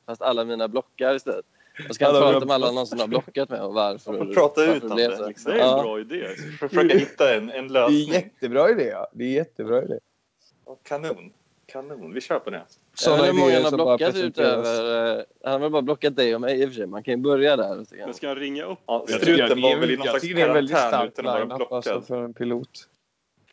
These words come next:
Speaker 4: Alltså, jag
Speaker 1: Men, eh, har, har jag berättat det här om vad som hände på, eh, Roberts, eh, fest?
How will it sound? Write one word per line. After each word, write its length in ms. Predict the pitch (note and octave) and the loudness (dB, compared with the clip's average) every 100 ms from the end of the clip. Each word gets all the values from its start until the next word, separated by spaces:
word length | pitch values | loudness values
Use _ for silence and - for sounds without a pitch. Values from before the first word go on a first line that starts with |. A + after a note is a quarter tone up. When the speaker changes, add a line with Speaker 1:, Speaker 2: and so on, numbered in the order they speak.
| _ - - - C#3+ | _ -18 -16 -16 -14
Speaker 4:
Alltså, 240 | C3 - D3 | -14 -10 -8
jag 280 | D3+ D#3+ - - D2 - _ | -8 -8 -12 -16 -18 -20 _
Speaker 1:
Men, 160 | - B2 | -2 2
eh, 200 | C3+ C#3+ | 4 2
har, 200 | D3+ C#3 | 2 0
har 100 | D#3+ E3 D3+ | 2 2 2
jag 100 | F3 | 0
berättat 320 | F3 D#3 F3 | 0 -2 -6
det 80 | F3+ | -2
här 300 | E3+ C3 A#2 | 0 2 0
om 60 | A#2 | -4
vad 100 | A2+ | -8
som 120 | A#2 | -8
hände 340 | B2 A2+ G2+ | -8 -6 -8
på, 320 | - G#2 G2 G2 | -6 -6 -4 -4
eh, 140 | G2 G2+ _ _ _ - - _ _ - A2 | -8 -14 _ _ _ -20 -20 _ _ -6 0
Roberts, 720 | G#2+ G2 G2 G2 - - - | 2 2 -2 -6 -12 -14 -6
eh, 720 | G2+ G2+ G2+ G#2+ G2 G2 G2 | -2 2 4 4 4 0 -4
fest? 400 | - C3 - | -4 -4 -6